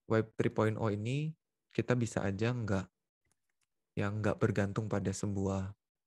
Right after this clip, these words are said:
perusahaan-perusahaan besar ya. Atau jadi kreator.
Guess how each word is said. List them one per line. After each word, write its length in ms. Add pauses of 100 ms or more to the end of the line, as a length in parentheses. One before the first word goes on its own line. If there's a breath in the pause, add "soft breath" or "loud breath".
(220)
perusahaan-perusahaan 800
besar 240
ya. 160 (1800 soft breath)
Atau 320
jadi 220
kreator. 640